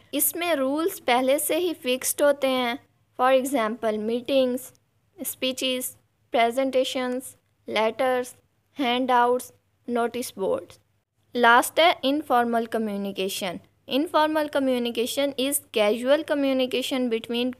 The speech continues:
co-workers in the workplace। It is official in nature, means that कोई भी रूल फिक्स नहीं होता। For example, गॉसिप, सिंगल स्टैंड,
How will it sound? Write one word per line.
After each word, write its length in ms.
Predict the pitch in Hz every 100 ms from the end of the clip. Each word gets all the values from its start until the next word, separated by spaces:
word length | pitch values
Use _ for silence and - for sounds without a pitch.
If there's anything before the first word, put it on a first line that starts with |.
| 262
co-workers 880 | 262 294 233 220 214 226 254 - -
in 160 | 233 233
the 120 | 240
workplace। 680 | 233 214 214 214 - 190 196 - - _ _ -
It 180 | 240 277
is 200 | 311 - 220
official 540 | 220 262 277 311 320 -
in 180 | 247 294 - _ -
nature, 420 | 214 214 202 196 - _ _ _ -
means 300 | 226 254 277
that 260 | 294 302 - - _
कोई 260 | - 254 285
भी 140 | 269
रूल 320 | 277 226 247 294
फिक्स 400 | - 247 247 -
नहीं 280 | 233 226 226
होता। 400 | 180 - 196 202 _ _ _ -
For 240 | 254 262 240
example, 540 | 247 202 190 196 190 - _ 214
गॉसिप, 540 | 208 214 - 269 262 _ _ _ -
सिंगल 440 | - 233 233 254
स्टैंड, 540 | - - 240 233 233